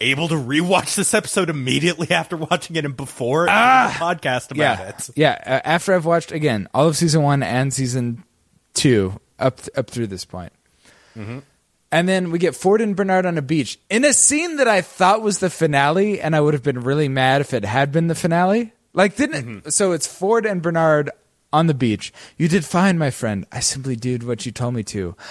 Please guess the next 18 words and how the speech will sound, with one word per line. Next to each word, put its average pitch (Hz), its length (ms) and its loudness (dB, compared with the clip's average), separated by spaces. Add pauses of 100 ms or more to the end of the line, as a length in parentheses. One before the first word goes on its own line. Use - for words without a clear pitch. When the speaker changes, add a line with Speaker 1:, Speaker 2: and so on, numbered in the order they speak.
(160)
Speaker 2:
I 185 140 4
imagined 190 440 2
you, 110 120 0
but 220 200 0
it 196 80 2
wasn't 214 380 0
you. 123 380 -4
It 202 120 2
was 196 240 -2
me." 214 460 2
And 139 120 -2
I 147 40 0
was 127 100 -4
like, 117 140 -6
"I 92 140 -4
hate 95 260 -8
this." - 200 -8
Speaker 1:
This, 190 240 0